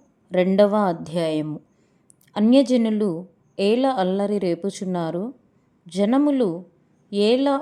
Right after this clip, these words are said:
వ్యర్థమైన దానిని తలంచుచున్నవి? మనము వారి కట్లు తెంపుదము రండి, వారి పాశములను మన యొద్ద నుండి పారవేయుదము రండి అని చెప్పుకొనుచు, భూరాజులు యెహోవాకును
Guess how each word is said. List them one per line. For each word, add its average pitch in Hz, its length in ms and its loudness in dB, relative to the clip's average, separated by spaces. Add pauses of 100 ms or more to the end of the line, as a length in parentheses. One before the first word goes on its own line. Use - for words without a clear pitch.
వ్యర్థమైన 208 640 -2
దానిని 202 420 -2
తలంచుచున్నవి? 180 1040 -4 (520)
మనము 202 340 -2
వారి 196 220 2
కట్లు 214 380 -4
తెంపుదము 226 640 -2
రండి, 175 440 -4 (360)
వారి 196 240 0
పాశములను 254 760 0
మన 214 200 -2
యొద్ద 190 300 -4
నుండి 190 600 -2 (160)
పారవేయుదము 196 760 -2
రండి 170 500 -6 (100)
అని 170 140 -8
చెప్పుకొనుచు, 190 840 -8 (400)
భూరాజులు 202 880 0 (400)
యెహోవాకును 202 960 -4